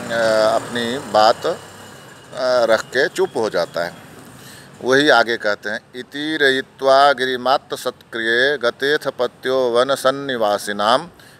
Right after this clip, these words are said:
प्रविश्य कृष्णा सदनम महीभुजा तदा च चक्षे, त-, तदा च चक्षे नुज सन्निधौ वचः।" क्या हुआ कि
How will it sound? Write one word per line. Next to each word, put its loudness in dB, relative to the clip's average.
प्रविश्य -2
कृष्णा 0
सदनम 2
महीभुजा 0
तदा 0
च -6
चक्षे, -2
त-, -14
तदा 6
च 0
चक्षे -2
नुज -10
सन्निधौ -4
वचः।" 0
क्या 4
हुआ 4
कि -8